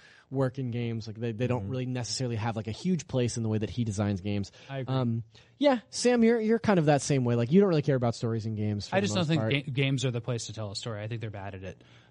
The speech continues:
Speaker 3: But
Speaker 1: Yeah.
Speaker 3: I think the, you can still enjoy it, and I respect you if you enjoy a story in games, but I don't think that's what I get out of them, and I'd rather watch a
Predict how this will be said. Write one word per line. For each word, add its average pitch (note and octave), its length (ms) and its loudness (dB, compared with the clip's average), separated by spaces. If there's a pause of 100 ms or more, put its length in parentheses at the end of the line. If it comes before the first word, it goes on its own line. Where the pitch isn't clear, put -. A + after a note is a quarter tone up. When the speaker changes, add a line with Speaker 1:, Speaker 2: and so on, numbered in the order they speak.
Speaker 3:
But C3 120 0
Speaker 1:
Yeah. B2 80 2
Speaker 3:
I D3 60 2
think D#3 260 0
the, D3 300 -2
you C#3 120 -4
can D3 140 0
still E3+ 240 2
enjoy B2+ 400 2
it, C#3+ 160 0
and C3+ 40 -2
I B2+ 300 -2
respect B2+ 480 -6
you B2 100 -2
if A#2+ 120 -4
you B2 80 -2
enjoy A2+ 300 -4
a A2 60 -6
story A2+ 300 -6
in G2+ 80 -8
games, A#2+ 240 -4
but C#3 140 -4
I C#3+ 100 0
don't C#3+ 240 -8
think C3 140 -6
that's C3 220 -6
what A2+ 120 -8
I A#2 120 -6
get G#2+ 140 -8
out G2+ 160 -10
of G2+ 60 -12
them, G#2+ 200 -8
and G2+ 280 -12
I'd B2+ 220 -4
rather B2+ 200 0
watch A#2+ 220 -2
a A2 140 -6